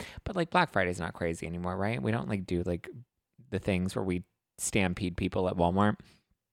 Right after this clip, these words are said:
Let's hope that's not a thing anymore. I don't think it's a thing anymore. I feel like now we all just do, like,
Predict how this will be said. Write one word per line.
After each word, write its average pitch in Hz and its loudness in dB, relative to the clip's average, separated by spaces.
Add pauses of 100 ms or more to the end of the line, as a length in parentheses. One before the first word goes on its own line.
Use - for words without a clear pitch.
(580)
Let's 123 0
hope 135 -4
that's 90 -4
not 90 -2
a 98 2
thing - 2
anymore. 104 4
I 190 6
don't 202 6
think 196 6
it's - 6
a 101 -2
thing 92 2
anymore. 87 0
I - -12
feel 160 8
like 139 8
now 123 8
we 117 10
all 113 12
just 104 -2
do, 127 2
like, 104 6